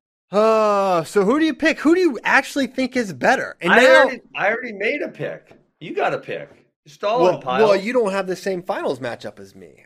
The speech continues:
Speaker 1: You don't have Zayn versus J O. Who would you pick in that matchup? But at the end of the day, Zayn more often has gotten his hand raised. And,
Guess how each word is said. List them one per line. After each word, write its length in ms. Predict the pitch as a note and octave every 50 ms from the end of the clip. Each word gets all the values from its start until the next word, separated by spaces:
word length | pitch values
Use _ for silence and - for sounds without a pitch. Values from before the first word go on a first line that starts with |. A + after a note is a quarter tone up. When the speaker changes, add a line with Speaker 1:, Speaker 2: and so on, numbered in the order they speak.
| _ _ -
Speaker 1:
You 140 | C3+ C#3 D3+
don't 100 | E3 D#3
have 160 | D#3 D3 C3+
Zayn 280 | B2+ C3 C#3 C#3 C3+ C3
versus 300 | C3 B2 B2+ B2+ A#2 A2+
J 280 | - C3 B2 A#2 A#2+ C3+
O. 180 | F#3 G#3 - - - - - _ _ _ _ _ - - _
Who 120 | - E3+ E3
would 120 | D#3+ C#3+
you 80 | C3+ C3+
pick 240 | - - E3 - D#3
in 60 | C#3
that 180 | C#3 C3 A2 A#2+
matchup? 380 | C#3 D3 E3+ E3 - - - _ _ _ _ _ _ _ _ _ -
But 140 | E3+ F3 D#3
at 120 | F#3 F3
the 140 | G3+ G#3+ A#3+
end 100 | C#4 C#4
of 80 | B3
the 80 | G3+ E3
day, 300 | C#3+ G3 A3 A#3+ A3+ F3
Zayn 400 | D3 B2+ - F#3 G#3 A3+ A#3+ A3
more 180 | F#3+ F#3+ F#3+ F3
often 380 | E3 F#3 G#3 F#3 - E3+ D3+
has 120 | C#3 B2+ -
gotten 240 | D#3+ D#3 C#3 C#3
his 140 | B2+ A2+ -
hand 260 | - F3 F#3 F3 C3
raised. 440 | D2+ A#1 G1+ - - - - - - - - - - - - _ _ - - - - -
And, 520 | C#3 D3+ D3+ D3+ D3 D3 C#3+ C3 C3 B2+